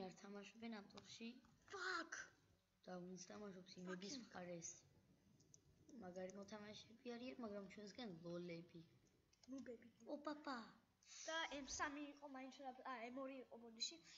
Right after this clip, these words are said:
Speaker 1: კაი, რა უშავს, გავაკეთებთ ჩვენ let's play-ს.
Speaker 2: ახლა გიორგი თამაშებს?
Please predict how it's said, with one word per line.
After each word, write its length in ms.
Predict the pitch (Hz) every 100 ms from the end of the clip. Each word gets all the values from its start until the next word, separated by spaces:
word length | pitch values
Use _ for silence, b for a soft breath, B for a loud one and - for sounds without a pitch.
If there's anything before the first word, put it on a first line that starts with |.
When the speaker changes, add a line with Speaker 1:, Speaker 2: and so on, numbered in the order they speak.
| B B - - - - - - - _ - - _ _ - _ _ _ - - _ - - - - _ - -
Speaker 1:
კაი, 260 | 226 208 208
რა 100 | 196 196
უშავს, 380 | 180 - - - -
გავაკეთებთ 680 | - 156 139 - 185 - - - - - -
ჩვენ 220 | - 185 190
let's 220 | 180 175 -
play-ს. 340 | 208 214 220
Speaker 2:
ახლა 200 | 277 294
გიორგი 420 | 262 269 254 240 285 - - - -
თამაშებს? 500 | 262 254 247 247 294